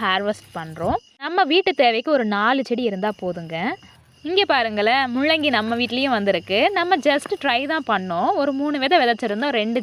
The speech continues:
செடி வந்திருந்தது. பாருங்க, பிடுங்கி பார்க்கும் பொழுது ரொம்பவே ஹெல்தியா இருக்கு காய். அப்புறம் என்னங்க, சமைச்சு நல்லா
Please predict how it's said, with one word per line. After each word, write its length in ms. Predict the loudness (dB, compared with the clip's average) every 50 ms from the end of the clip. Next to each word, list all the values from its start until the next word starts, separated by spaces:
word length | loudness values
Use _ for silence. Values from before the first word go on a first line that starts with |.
| -4 -4
செடி 180 | -4 -4 -4 -4
வந்திருந்தது. 500 | -4 -4 -6 -6 -6 -8 -10 -6 -2 0 0 0 0 -2 -12 -20 -20 -20 -6 -2
பாருங்க, 340 | 0 0 0 0 0 0 0 2 4
பிடுங்கி 280 | 4 4 6 4 2 2 4 2
பார்க்கும் 280 | 2 2 0 0 2 2
பொழுது 260 | 4 4 4 4 4 2 2
ரொம்பவே 380 | 0 0 2 2 2 4 4 2 2 2
ஹெல்தியா 400 | 4 4 4 4 2 2 2 2 0
இருக்கு 200 | -2 -4 -6 -4 0 0
காய். 380 | 0 0 0 0 -2 -2 -2 -2 -4 -8 _ _ _ -20 -20 _ _ -20 _ _ -20 _ -20 _ -20 _ _ -2 -2 -2
அப்புறம் 320 | 0 0 0 0 2 0 0
என்னங்க, 260 | 0 0 2 2 2 2 2 0
சமைச்சு 320 | 0 0 0 0 0 0 2 0
நல்லா 260 | 0 0 0 0